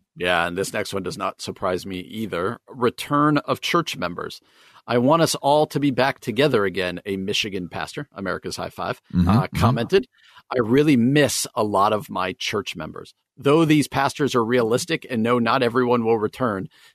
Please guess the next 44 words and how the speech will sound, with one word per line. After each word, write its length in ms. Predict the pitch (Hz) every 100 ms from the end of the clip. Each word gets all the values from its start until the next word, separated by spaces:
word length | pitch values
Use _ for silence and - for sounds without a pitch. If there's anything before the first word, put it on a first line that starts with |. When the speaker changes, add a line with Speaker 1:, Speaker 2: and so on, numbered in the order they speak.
| -
Speaker 1:
they 60 |
are 140 | 113 104
ready 360 | 101 113 143
for 200 | 143 123
as 120 | 101
many 240 | 107 107 123
as 100 | 120
possible 500 | - 104 95 101 104
to 120 | -
gather 440 | - 110 104 113 117
again 320 | 101 107 104
in 80 | 98
the 100 | 90
worship 360 | 101 - 101
services, 480 | - 110 95 - 95
groups, 420 | - 92 87 - -
and 160 | 92
ministries." 340 | 87 85 - -
I 100 | -
think 140 | 185 143
that's 280 | 135 - -
such 300 | - 120 113
a 40 |
huge 340 | 95 113 95
one. 160 | 101 95
We're 160 | 101 127
all 220 | 156 165
ready 420 | 117 123 123 117 - _ - _
to 100 | -
be 180 | 120 139
all 180 | 131 135
together, 540 | - 117 113 117 110 - _
but 100 | -
there's 200 | 143 131
also 420 | - 143 175 - 139
that 200 | 117 -
kind 220 | 127 120
of, 140 | 107
in 140 | 113 120
the 60 |
back 180 | 107 110
of 60 | -
our 60 |
mind, 240 | 104 104